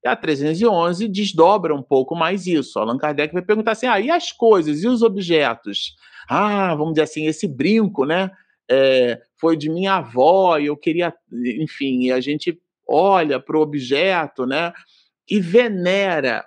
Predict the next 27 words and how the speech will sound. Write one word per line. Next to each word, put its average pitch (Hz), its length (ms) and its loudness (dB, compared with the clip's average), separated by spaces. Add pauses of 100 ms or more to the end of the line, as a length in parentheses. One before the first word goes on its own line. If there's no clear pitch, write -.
um 143 160 2
objeto 131 600 -2
material, 117 880 0 (540)
eh, 113 160 -4 (100)
porque 202 400 2
aquele 151 440 0
objeto 160 840 -2
foi 170 600 0
dessa 139 480 -2
ou 156 100 -4
daquela 147 460 -4
pessoa, 139 680 0
né? 143 260 -2
Como 147 220 -8
é 220 80 0
que 226 160 -4
é 196 80 0
isso, 151 460 -4
né? 131 300 -2 (500)
E, 120 160 0
eventualmente, 151 720 -2
o - 20 2
espírito 170 400 -4
pode 180 420 0
se 143 140 -8
sentir 147 400 -4
atraído 160 1000 0